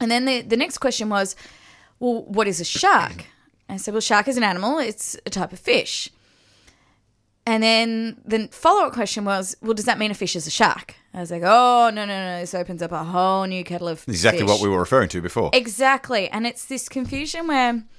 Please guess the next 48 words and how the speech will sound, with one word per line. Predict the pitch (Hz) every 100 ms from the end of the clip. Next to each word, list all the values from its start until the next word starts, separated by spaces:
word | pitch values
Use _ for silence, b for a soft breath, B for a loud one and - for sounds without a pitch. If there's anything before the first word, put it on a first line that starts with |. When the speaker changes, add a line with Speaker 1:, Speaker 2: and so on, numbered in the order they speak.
| b b b b b b b b
Speaker 1:
I | 233
feel | 220 339
like | 466
sometimes, | - 349 339 302 302 285 254 - _ _ _ _ _ _ -
like, | 196
we, | 302 285
we've | 339 339 - 269
got | -
this | - 339
idea, | 254 233
like, | 180 262
we |
know | 302 302
cat, | 285 277 -
dog, | 226 214 214 -
all | 247
that | 233 196
stuff. | 170 165
We |
know | 254 247
they're | 165
animals. | 131 - - - _
Like, | -
we've | -
Speaker 2:
Yeah. |
Speaker 1:
got | 220 -
that | -
whale, | - 294 285 285 277 - _ _ _
dolphin, | - 254 254 254 247 247
we | 285 359
know | 320
they're | 262
animals. | 196 156 - - _ b b b b b
But | 294
sometimes | 285 339 381 392 359 -
we | 254 285
get | 285
down | 262 254 247 240 240 233
to | - 233
the | 220
animals | 220 220 -
that | -
we |
don't | 254 392 - -
really | 254 277 277 269 -
understand | 220 214 - 190
as | 185 175
well. | 175 135 113